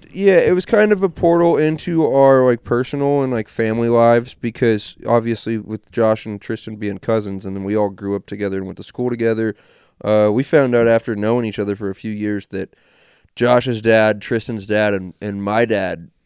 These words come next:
all used to jam before we were even born. Um, so, you know, this is kind of a glimpse into just, like, who we are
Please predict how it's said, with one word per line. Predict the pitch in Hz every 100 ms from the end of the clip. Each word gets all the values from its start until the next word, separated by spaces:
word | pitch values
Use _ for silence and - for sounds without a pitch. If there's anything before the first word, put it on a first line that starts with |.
| _ _ -
all | 110 117
used | 120 110
to | 101
jam | 98 107 113 113 98 87 _ 104
before | 110 - 123 113
we | 117
were | 113 104
even | 107 95
born. | 92 98 104 95 92 - _ _
Um, | 110 101 95 92 90 - _ _ _ _ _ _ _
so, | - 127 120 113
you | - 117
know, | 120 117
this | 120 131
is | 139
kind | - 139 127
of |
a | 107
glimpse | 101 107 117 110
into | 110 101 107
just, | 101 107 113
like, | 101 -
who | 127 123
we | 117
are | 110 110 107 104